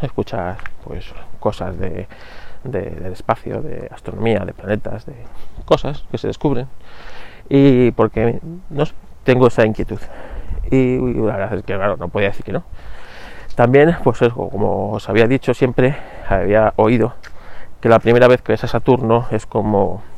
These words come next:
como especial, ¿no? Que es como, como místico, ¿no?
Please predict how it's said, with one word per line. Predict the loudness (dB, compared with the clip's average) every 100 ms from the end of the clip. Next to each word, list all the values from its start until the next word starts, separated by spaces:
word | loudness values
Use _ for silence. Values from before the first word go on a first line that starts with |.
| -10 -6
como | -2 -2
especial, | -4 -10 -6 -6 -4
¿no? | -4
Que | -6
es | -8
como, | -4 -2 -2 -2 -2 -2 -2 -4 -6 -10 -12 -14 -10 -8 -8 -2
como | 2 4
místico, | 4 2 -2 -6 -8
¿no? | -10